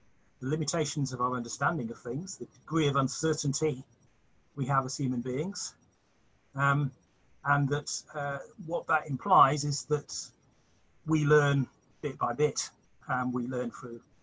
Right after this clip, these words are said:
a process of mistake, making mistakes and rectifying it. Um, and, um, the idea, the general approach, um,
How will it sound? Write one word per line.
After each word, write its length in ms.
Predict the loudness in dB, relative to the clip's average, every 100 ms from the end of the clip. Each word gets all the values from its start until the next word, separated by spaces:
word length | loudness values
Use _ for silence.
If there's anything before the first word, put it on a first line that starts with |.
| _ _
a 40 | -14
process 560 | -2 2 2 -2 -8
of 100 | -10
mistake, 420 | -12 -12 -12 -10 -8
making 300 | -10 -10 -12
mistakes 520 | -12 -12 -14 -16 -14
and 120 | -14
rectifying 520 | -14 -16 -18 -16 -16
it. 760 | -20 _ _ _ _ _ _ 6
Um, 260 | 6 4 -4 _ _ _ _ _ _ _
and, 360 | 4 4 4 4
um, 340 | 4 4 0 -6 _ _ _ _ _ -6
the 140 | 2
idea, 440 | 2 2 -2 -4 -4
the 200 | -4 -2
general 380 | 0 0 2
approach, 720 | 0 2 4 4 0 -8 -10 -14 _ _ _ _ _ -8
um, 480 | -6 -2 -2 -2